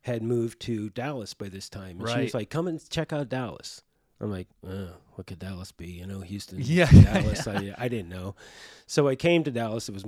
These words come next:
Speaker 1: much nicer than Houston was at
Speaker 2: Yeah.
Speaker 1: the time.
Speaker 2: Less humid.
Speaker 1: Yes, less humid and
Speaker 2: <laughs>
Speaker 1: less crazy because it was the eighties and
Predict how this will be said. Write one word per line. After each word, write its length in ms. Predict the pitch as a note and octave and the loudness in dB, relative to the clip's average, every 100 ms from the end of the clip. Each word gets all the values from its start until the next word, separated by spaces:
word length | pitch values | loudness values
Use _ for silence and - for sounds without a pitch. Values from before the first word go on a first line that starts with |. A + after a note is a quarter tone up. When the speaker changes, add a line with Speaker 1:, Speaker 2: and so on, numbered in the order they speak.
| F#2+ | -10
Speaker 1:
much 460 | G2+ A#2 D3 - | -4 -2 -2 -4
nicer 360 | G#2 G2+ G2 G2 | -6 -6 -8 -8
than 200 | F#2 F#2 | -8 -8
Houston 400 | F2+ F2+ - F2 | -10 -10 -10 -10
was 260 | E2+ F2 - | -12 -14 -8
at 80 | C3 | -4
Speaker 2:
Yeah. 180 | A#2 G#2 | -2 -4
Speaker 1:
the 60 | G#2 | -8
time. 260 | F#2+ F#2+ - | -12 -12 -2
Speaker 2:
Less 200 | C#3 - | 0 0
humid. 400 | C3+ C3 B2+ A#2+ - - | 0 0 -2 -4 -10 -4
Speaker 1:
Yes, 400 | D#3 D3 C3+ - | 2 2 2 0
less 200 | A#2+ - | -2 0
humid 360 | - - A#2+ | 2 4 4
and 200 | A#2 A2 | 4 2
Speaker 2:
<laughs> 120 | A2 A#2 | 2 0
Speaker 1:
less 140 | - | -2
crazy 420 | - C3 B2 A#2 | -2 2 2 0
because 280 | A#2 C3 C3 | -4 -4 -4
it 60 | D#3+ | -4
was 140 | D#3+ | -4
the 160 | B2+ B2 | -2 0
eighties 400 | E3+ C3+ G#2+ A2+ | 0 -2 -6 -6
and 260 | A2 G#2 | -4 -6